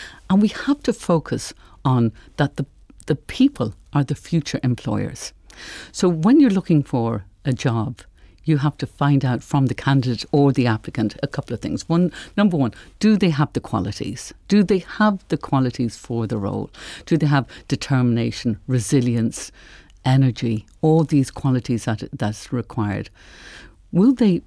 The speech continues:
will Ireland be proud of that person if they do and when they do represent them? But the third thing is, like every job application, you have to prove by your C V that you've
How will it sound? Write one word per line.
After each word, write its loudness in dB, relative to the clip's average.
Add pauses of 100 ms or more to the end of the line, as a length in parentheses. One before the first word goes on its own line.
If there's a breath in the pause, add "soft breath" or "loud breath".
(160)
will 4
Ireland 6
be 0
proud -2
of -6
that -6
person -4
if 0
they 2
do 0 (100)
and 2
when 2
they 0
do -2
represent -4
them? -6 (600 loud breath)
But 0
the 0
third 0
thing 4
is, -2
like -2
every 4
job 2
application, -4 (720 loud breath)
you 4 (140)
have -2
to -6
prove 0
by 0
your 0
C 0
V 0 (280 soft breath)
that -4
you've 0